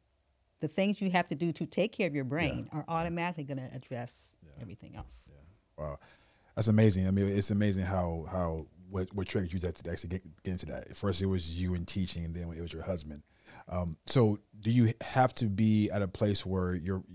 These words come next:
Speaker 2: your brain, your brain is something already happening, or you, or this is for preventive and healing?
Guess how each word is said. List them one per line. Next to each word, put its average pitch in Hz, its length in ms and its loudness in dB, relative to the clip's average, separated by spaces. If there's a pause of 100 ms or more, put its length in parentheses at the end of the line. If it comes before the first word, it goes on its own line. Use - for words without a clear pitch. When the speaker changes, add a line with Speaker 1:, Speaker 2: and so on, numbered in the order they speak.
(120)
Speaker 2:
your 95 140 -4
brain, 95 440 -2 (400)
your 98 120 -8
brain 98 260 -2
is 92 160 -2
something 98 240 -2
already 90 160 -2
happening, 117 360 0
or 98 140 0
you, 95 240 0
or 92 80 -4
this 101 120 2
is 98 80 -2
for 101 180 0
preventive 92 720 -2
and 110 220 0
healing? - 440 -8